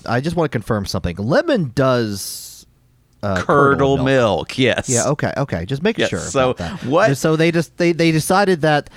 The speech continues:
Speaker 1: something that curdles milk is a good idea for, for
Speaker 2: Right.
Speaker 1: milk.
Speaker 2: Yes. So I have it here.
Speaker 1: O-, okay.
Speaker 2: Um, I do, I did,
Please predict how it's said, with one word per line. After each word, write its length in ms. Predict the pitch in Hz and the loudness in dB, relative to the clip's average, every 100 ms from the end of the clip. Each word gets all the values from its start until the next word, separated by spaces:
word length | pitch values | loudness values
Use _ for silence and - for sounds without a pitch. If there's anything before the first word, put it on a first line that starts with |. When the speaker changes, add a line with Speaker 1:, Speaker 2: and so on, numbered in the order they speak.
| - - _ | -20 -20 _
Speaker 1:
something 480 | - 170 - 165 147 | -4 -2 -2 -2 0
that 240 | 135 - _ _ | -2 -4 _ _
curdles 560 | - 131 123 120 110 101 | -2 -2 0 -2 -4 -4
milk 380 | 101 98 - 90 | -2 -2 -2 -6
is 180 | 98 | -4
a 220 | 92 90 80 _ _ _ _ - | -2 -4 -6 _ _ _ _ -14
good 180 | 113 131 | -4 0
idea 380 | 101 82 80 - - - | 0 -2 -6 -10 -16 -10
for, 260 | 98 87 | -4 -4
for 160 | 80 92 | -4 -2
Speaker 2:
Right. 120 | 78 | -2
Speaker 1:
milk. 280 | 71 - - - _ _ | -2 -8 -20 -20 _ _
Speaker 2:
Yes. 380 | - 92 - - - - | -6 -6 -6 -14 -18 -6
So 260 | 139 120 | -2 2
I 100 | 117 | 2
have 220 | 160 175 | 2 0
it 80 | 160 | -2
here. 320 | 139 127 123 | 0 2 2
Speaker 1:
O-, 300 | 110 - - | 0 -4 -8
okay. 140 | 107 110 | -2 2
Speaker 2:
Um, 400 | 120 117 107 98 - | 4 2 0 -6 -4
I 80 | 127 | -4
do, 500 | 113 160 202 190 180 | -2 -4 -2 -2 -2
I 80 | 135 | -2
did, 360 | 127 180 208 | 0 0 0